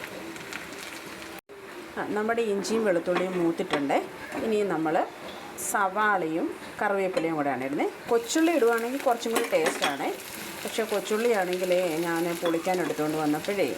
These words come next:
അത് ക്ലീൻ ചെയ്തെടുക്കാൻ എടുത്തപ്പോഴത്തേക്കും മക്കൾ വന്ന് അതെല്ലാം കൂടെ അങ്ങ് വാങ്ങിച്ചുകൊണ്ട് പോയി. അപ്പോൾ ഇനി അത് പിടിക്കാൻ പോയി കഴിഞ്ഞ് കഴിഞ്ഞാൽ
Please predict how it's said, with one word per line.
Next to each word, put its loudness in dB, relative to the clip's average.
അത് -2
ക്ലീൻ 2
ചെയ്തെടുക്കാൻ 0
എടുത്തപ്പോഴത്തേക്കും 0
മക്കൾ 2
വന്ന് 2
അതെല്ലാം 0
കൂടെ 0
അങ്ങ് 0
വാങ്ങിച്ചുകൊണ്ട് 0
പോയി. -2
അപ്പോൾ 2
ഇനി 2
അത് 0
പിടിക്കാൻ 2
പോയി 4
കഴിഞ്ഞ് 2
കഴിഞ്ഞാൽ 2